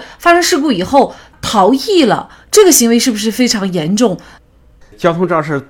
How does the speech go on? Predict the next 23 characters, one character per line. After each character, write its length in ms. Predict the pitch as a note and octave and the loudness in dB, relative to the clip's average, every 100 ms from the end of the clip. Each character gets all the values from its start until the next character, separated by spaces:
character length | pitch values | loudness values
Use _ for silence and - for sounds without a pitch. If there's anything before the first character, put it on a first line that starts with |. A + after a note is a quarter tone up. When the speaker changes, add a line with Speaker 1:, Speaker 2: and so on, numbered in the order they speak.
| _ | _
Speaker 2:
逃 280 | - - G2+ | -10 -4 -2
逸 180 | E3 G3 | -2 -4
啊， 220 | A2 F#2 | -4 -6
我 100 | F2+ | -8
们 100 | G2+ | -10
说 280 | A2+ - F#3 | -10 -8 -8
是 160 | - D3 | -4 -4
一 120 | B2+ | -2
个 80 | C3 | -4
非 120 | D3+ | -4
常 300 | - B2 C3 | -4 -4 -4
愚 220 | A2 B2 | -4 -4
蠢 180 | C#3+ - | -4 -6
的 80 | G2 | -8
一 80 | F#2 | -8
个， 180 | F#2+ F2+ - - - | -10 -14 -20 -20 -16
一 140 | - A#2 | -8 -6
个 80 | A2 | -6
行 260 | - G#2 | -6 -4
为 100 | G#2 | -4
啊。 260 | G2 G2 F2 | -4 -6 -4
但 140 | C#3 C#3 | -4 -4
是 320 | D#3 C#3 | -2 -2